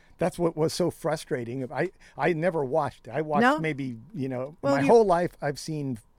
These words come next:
Speaker 1: four hours of Fox
Speaker 2: That's,
Speaker 1: News.
Speaker 2: that's, like, about three and a half hours more than I have.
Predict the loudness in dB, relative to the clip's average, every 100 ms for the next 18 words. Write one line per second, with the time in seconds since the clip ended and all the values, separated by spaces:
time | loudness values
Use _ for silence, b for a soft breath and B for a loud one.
0 | _ _ _ 0 2 4 2 0 0 -2
1 | -4 -12 b b b -6 -4 -2 -2 -2
2 | -4 -2 -4 -4 -6 -8 -6 -8 -8 -4
3 | -4 -2 -4 -4 -6 -4 -6 -6 -6 -6
4 | -8 -8